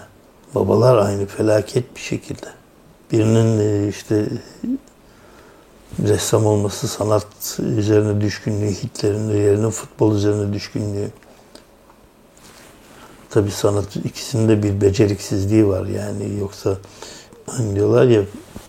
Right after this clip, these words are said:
çok iyiydi ama işte, e, babası engelledi futbolunu diye.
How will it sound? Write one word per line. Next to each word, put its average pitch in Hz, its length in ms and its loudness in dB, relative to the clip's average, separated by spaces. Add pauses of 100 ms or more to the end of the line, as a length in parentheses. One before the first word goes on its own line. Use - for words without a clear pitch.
(200)
çok - 340 -2
iyiydi 107 400 2
ama 107 300 2
işte, 107 400 -2 (360)
e, 107 280 0
babası 104 380 2
engelledi 104 480 2
futbolunu 104 640 -4 (120)
diye. 113 160 -6